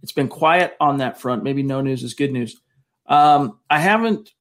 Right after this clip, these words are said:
heard a specific report, Zach. Have you of actual direct contact? But I'd be surprised if there hasn't been some kind of,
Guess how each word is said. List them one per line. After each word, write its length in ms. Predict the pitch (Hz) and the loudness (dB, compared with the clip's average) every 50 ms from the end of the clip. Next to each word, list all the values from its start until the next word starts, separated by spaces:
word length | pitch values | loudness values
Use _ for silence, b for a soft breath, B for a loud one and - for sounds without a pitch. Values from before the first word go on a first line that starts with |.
| _ - | _ -18
heard 320 | - - 170 170 170 165 | -8 -2 0 0 0 0
a 40 | 156 | -2
specific 540 | - - 147 131 - - 165 160 - 151 - | -4 -6 -8 -6 -4 -4 -4 -4 -4 -8 -8
report, 380 | 139 113 - - 151 143 127 | -8 -8 -4 -2 -2 -2 -2
Zach. 220 | - 131 110 107 - | -4 -6 -8 -8 -10
Have 120 | 131 120 | -12 -8
you 220 | 127 143 165 175 165 | -2 0 2 2 2
of 120 | 147 143 | 0 0
actual 420 | - 131 143 151 - - 151 147 | -2 -2 -2 -4 -4 -4 -4 -4
direct 340 | 139 143 139 143 143 - - | -2 0 0 0 0 -2 -2
contact? 440 | - 151 143 147 143 160 147 143 - | -2 0 0 0 2 0 -2 -2 0
But 100 | - 135 | 0 0
I'd 120 | 131 135 135 | 2 2 0
be 80 | 139 | 0
surprised 460 | 139 - 139 123 - 147 143 135 - 135 | -4 -4 -6 -4 -2 0 0 0 0 -4
if 100 | 127 - | -8 -8
there 120 | 131 127 | -6 -6
hasn't 400 | 123 139 143 139 131 139 107 98 | -2 0 0 0 0 -2 -6 -4
been 140 | 127 123 113 | -6 -4 -2
some 240 | - - 143 143 143 | -2 -2 -2 -2 -2
kind 200 | 143 143 139 | 0 0 -2
of, 60 | 123 | -2